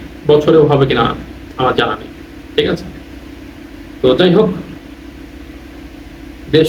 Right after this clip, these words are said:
কোথায় যাচ্ছে, কি হচ্ছে, এগুলো নিয়ে আর ভাবার সময় নাই। এখন নিজেকে নিয়ে ভাবার সময়, নিজের ফ্যামিলিকে, হ্যাঁ,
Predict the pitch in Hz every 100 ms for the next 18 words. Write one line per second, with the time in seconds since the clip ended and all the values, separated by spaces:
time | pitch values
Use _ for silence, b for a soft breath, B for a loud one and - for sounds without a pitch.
0 | - 156 170 170 160 160 170 165 - -
1 | - - - - - 190 147 165 - 180
2 | 190 190 190 180 170 165 131 131 139 139
3 | 143 131 127 147 151 135 135 131 143 156
4 | 156 147 139 131 131 127 - 127 127 123
5 | 123 123 - 127 127 127 - 123 - -
6 | - - - - - 180 156